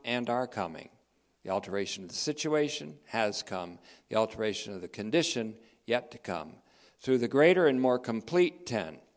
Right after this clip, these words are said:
not made by human hands, that is, not of this creation. He entered once and for all through the sanctuary, having obtained eternal redemption.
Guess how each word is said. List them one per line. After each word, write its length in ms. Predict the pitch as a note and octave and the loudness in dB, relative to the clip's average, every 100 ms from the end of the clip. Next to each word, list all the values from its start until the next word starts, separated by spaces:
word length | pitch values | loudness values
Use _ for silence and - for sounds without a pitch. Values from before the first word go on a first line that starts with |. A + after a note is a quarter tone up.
| _ | _
not 300 | G2+ B2+ - | 0 0 0
made 260 | B2+ C#3+ C3 | 2 2 4
by 140 | G#2+ | 2
human 320 | F#2+ G2+ G2 | 2 -2 -4
hands, 340 | F2 G#2 A#2 A#2+ | -2 -2 0 2
that 160 | A2+ | 4
is, 320 | A2 B2+ D3 G2 | 6 4 2 -2
not 420 | B2+ E3+ F#3+ - | 0 2 0 -2
of 300 | C#3 D3 C#3 | 0 0 2
this 320 | D#3+ D#3+ B2+ - | 2 2 2 -4
creation. 640 | D#3 D#3 D#3+ E3 - - - _ - - - | -2 2 2 0 -6 -12 -16 _ -20 -20 -16
He 100 | - | -2
entered 280 | B2+ C#3 A#2+ | 2 4 4
once 320 | A2+ E3 G#3 | 6 4 4
and 160 | A#3 G#3+ | 0 0
for 160 | G3 F#3 | 2 4
all 280 | C#3+ A#2 | 4 2
through 500 | A#2 - - F3 A#3 | -2 -6 4 6 6
the 140 | G#3+ A3+ | 4 2
sanctuary, 960 | - G3+ G3 - C3+ G#2 E2 F2 C2+ - _ _ _ _ _ _ _ - | 4 4 4 2 0 0 -2 -6 -14 -18 _ _ _ _ _ _ _ 0
having 340 | B2 B2+ C3 | 4 4 4
obtained 760 | B2 - D#3+ D#3 G#2 F#2+ G#2 - - - _ - | 0 0 0 0 -2 -6 -12 -16 -20 -20 _ -4
eternal 800 | A2 G#2+ C#3 D3 B2+ F#2 - - | -4 -4 0 2 2 -2 -6 -6
redemption. 640 | F#2 F#2 E2+ D#2 - - | -4 0 -2 -4 -12 -14